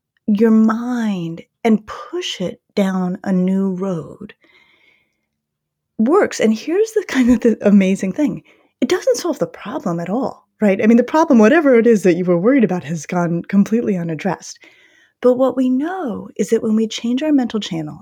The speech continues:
especially when we have been spinning on something that we can't do anything about, two things happen. One is we stop dumping stress hormones into our bloodstream.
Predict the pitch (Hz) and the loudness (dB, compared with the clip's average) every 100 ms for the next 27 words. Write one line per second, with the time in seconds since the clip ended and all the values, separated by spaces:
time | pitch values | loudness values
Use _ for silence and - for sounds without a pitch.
0 | - - - 202 254 247 233 214 185 175 | -12 -10 -6 -4 -2 -2 0 0 -2 -6
1 | - 170 160 165 - - - - 233 247 | -8 -8 -6 -6 -10 -14 -12 -8 -2 0
2 | 214 180 160 165 151 160 156 165 - 208 | 0 -2 -4 -8 -8 -8 -8 -10 -8 -8
3 | 254 175 170 156 165 156 151 143 - _ | -6 -6 -6 -8 -10 -10 -10 -10 -14 _
4 | _ _ _ _ _ _ _ - - 262 | _ _ _ _ _ _ _ -8 -2 0
5 | 226 190 - - - _ _ _ _ _ | 0 -4 -8 -14 -20 _ _ _ _ _
6 | _ _ _ _ _ 208 247 311 233 170 | _ _ _ _ _ 0 2 2 0 -2
7 | 160 160 - 196 185 - 180 175 196 - | -2 -6 -6 -4 -4 -6 -6 -6 -8 -12
8 | _ 185 175 160 151 151 147 - - - | _ -8 -4 -4 -6 -8 -10 -14 -14 -6
9 | 160 - - 147 143 143 143 - 151 139 | -6 -6 -8 -6 -6 -8 -12 -10 -10 -10
10 | 143 - 147 - - - 208 | -12 -14 -14 -14 -14 -16 -18